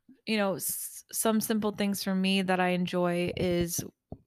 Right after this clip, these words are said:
you know, yeah, I have to wake up early during the week, but that means I get to make my iced coffee before I go to work, and I get to enjoy that. Um, you know, yeah, I, I'm coming home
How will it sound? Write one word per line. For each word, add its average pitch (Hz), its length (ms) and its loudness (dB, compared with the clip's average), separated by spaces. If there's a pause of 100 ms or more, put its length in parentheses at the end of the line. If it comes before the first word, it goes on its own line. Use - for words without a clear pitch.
you 190 140 -2
know, 180 320 0 (240)
yeah, 220 480 6
I 196 100 2
have 190 200 -2
to 190 100 0
wake 180 280 0
up 170 320 -4 (460)
early 190 360 4
during 180 360 0
the 170 60 -2
week, 170 260 0 (120)
but 175 300 0 (120)
that 175 200 -2
means 180 260 0
I 175 80 -2
get 175 180 -2
to 180 100 -6
make 170 200 -4
my 170 160 -4
iced 185 160 -4
coffee 180 400 -2
before 170 380 -2
I 175 140 2
go 160 240 -4
to 160 80 0
work, - 520 -6 (600)
and 165 100 0
I 170 100 0
get 170 200 -2
to 170 120 -4
enjoy 160 340 -4
that. - 300 -8 (1000)
Um, 160 800 -2 (1700)
you 196 100 4
know, 175 300 0
yeah, 196 300 0
I, 185 320 2
I'm 180 180 -4
coming 175 320 -4
home 175 520 -2